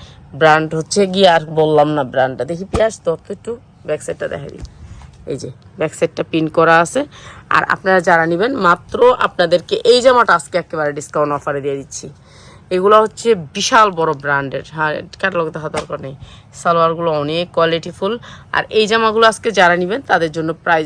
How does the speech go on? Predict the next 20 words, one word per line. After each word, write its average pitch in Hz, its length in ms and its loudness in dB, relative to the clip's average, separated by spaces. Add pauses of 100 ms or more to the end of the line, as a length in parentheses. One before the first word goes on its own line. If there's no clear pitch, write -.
হচ্ছে 160 240 -14
গিয়ে 180 120 0 (220)
মাত্র, 208 360 0 (220)
মাত্র, 185 240 -4 (200)
মাত্র, 160 260 -6 (180)
মাত্র, 147 240 -6 (160)
মাত্র, 143 300 -8 (1160)
হ্যাঁ 160 280 -4 (880)
মাত্র 220 380 0 (360)
নয়শো 190 320 0
পঞ্চাশ, 156 360 -4 (600)
নয়শো 185 340 -2
পঞ্চাশ 170 300 -6
টাকা, - 200 -12 (680)
নয়শো 202 320 4
পঞ্চাশ 170 300 -2
টাকা, 160 140 -2 (100)
দুই 175 180 -6
পাশে 170 200 -6
ওড়না 165 200 0